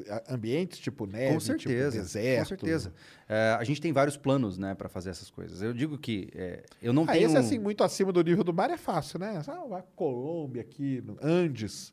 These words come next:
Speaker 1: Andes, já
Speaker 2: É.
Speaker 1: foi nos Andes, não?
Speaker 2: Não, cara, eu sou muito pouco viajado, você não tem noção. Eu sou realmente um caipira.
Speaker 1: Entendi.
Speaker 2: Né, eu conheço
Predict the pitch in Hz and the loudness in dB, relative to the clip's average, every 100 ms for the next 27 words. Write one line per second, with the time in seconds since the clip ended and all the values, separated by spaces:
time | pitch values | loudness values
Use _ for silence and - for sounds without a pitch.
0 | _ 208 - 190 - - 185 247 175 143 | _ -8 0 4 6 4 4 2 0 -4
1 | 120 - - 139 165 277 175 190 208 113 | -6 -6 -4 2 6 6 4 4 4 4
2 | 123 123 175 156 170 190 165 185 156 147 | 2 2 2 2 0 -2 -2 0 2 2
3 | 120 - 98 135 139 104 101 143 135 185 | 0 -4 -6 -4 -2 -4 2 4 4 4
4 | 175 185 208 196 220 226 - 180 101 87 | 2 0 -4 -2 -4 -4 -2 0 0 -4
5 | - 143 131 120 135 110 139 127 98 117 | -4 0 0 2 2 4 2 2 0 0
6 | 147 165 127 92 | 0 0 -4 -6